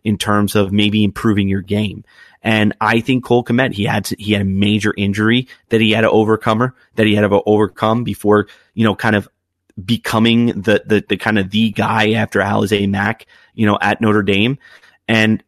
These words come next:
I like Cole Kmet a lot. I, I think there's a lot of reason where, you know, if you were telling me I had to take a, a tight end in, in a class because I had no dynasty tight ends to rely upon, Cole Kmet would be a guy that I think is gonna see some early action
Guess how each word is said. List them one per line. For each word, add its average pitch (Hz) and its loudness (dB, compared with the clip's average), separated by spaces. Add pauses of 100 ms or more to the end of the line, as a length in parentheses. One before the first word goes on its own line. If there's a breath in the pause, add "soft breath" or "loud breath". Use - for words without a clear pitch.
(180)
I 202 0
like 123 0
Cole 104 0
Kmet 104 -2
a 95 2
lot. 101 0
I, 143 -2
I 127 0
think 170 -6
there's 151 0
a 131 0
lot 117 2
of 113 0
reason 110 0
where, 104 2 (380 soft breath)
you 120 2
know, 117 4
if 107 -2
you 143 0
were 165 2
telling 143 0
me 123 0 (140)
I 110 -2
had 123 0
to 107 -6
take 107 -2
a, 101 2
a 98 -2
tight 107 0
end 110 2
in, 101 0
in 101 -4
a 95 -2
class 107 -2
because 98 -2 (380 soft breath)
I 107 2
had 107 0
no 101 2
dynasty 104 -2
tight 101 -2
ends 104 -2
to 98 -2
rely 101 -4
upon, 101 -6 (320 loud breath)
Cole 151 2
Kmet 117 0
would 107 -2
be 104 0
a 95 -6
guy 110 0
that 101 0
I 110 0
think - -6
is 107 -4
gonna 104 -4
see 110 -4
some 98 -4
early 110 2
action 104 -4